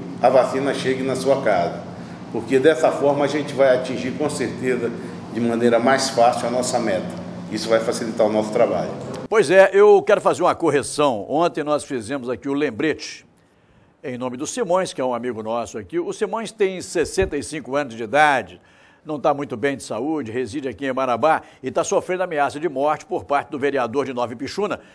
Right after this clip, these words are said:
Speaker 2: João Batista Filho. Houve uma situação da venda de uma rabeta, de um motor, a este vereador, quando ele ainda não era vereador. E quando, eh, já eleito, ele foi cobrado pelo Simões, ele ameaçou o Simões de morte, perguntando ao Simões se ele queria ir pra sepultura.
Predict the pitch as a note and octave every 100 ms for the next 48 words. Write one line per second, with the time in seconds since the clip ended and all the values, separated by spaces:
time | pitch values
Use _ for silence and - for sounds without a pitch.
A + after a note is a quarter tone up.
0 | - A2 G#2 F3 G#3+ E3+ C3+ F#3 - D#3+
1 | - D#3+ C#3+ F2+ - _ _ _ - -
2 | - D4 B3 A3 G#3+ G#3 F3 - G3 F3
3 | D#3 A#2+ F3+ D#3+ C3 D#3 B2+ B2+ B2 F3+
4 | C#3 B2 C#3+ B2+ B2+ E3+ C3+ G#2+ C3 D#3
5 | D3+ - B2 B2 A#2+ A#2+ F3 E3+ D#3+ D#3
6 | C#3+ D3+ D3+ G3+ D#3+ D#3 C#3 A2+ A2+ G#2
7 | B2+ C#3 - - _ - - - B2 G3+
8 | A3+ G#3 G#3 F3+ B2+ G#2+ - A#2+ E3 F#3+
9 | F3 G#3+ A3 F3 D3+ D3+ - F3 F#3+ D3+
10 | C3 C#3 C3 A2+ B2+ C#3 - D3 D3 F3
11 | F3+ F3 F3+ F3 F3 D3+ D#3+ E3 - D3
12 | C3 C#3 F3+ C3+ D#3+ D3+ F3+ - _ F#3
13 | E3 D3 D#3+ D3 D3+ B2+ D3+ D3+ E3+ D#3+
14 | D#3+ C#3+ D3+ C#3 D#3 - F3+ - F3+ -
15 | F#3+ D3 F2+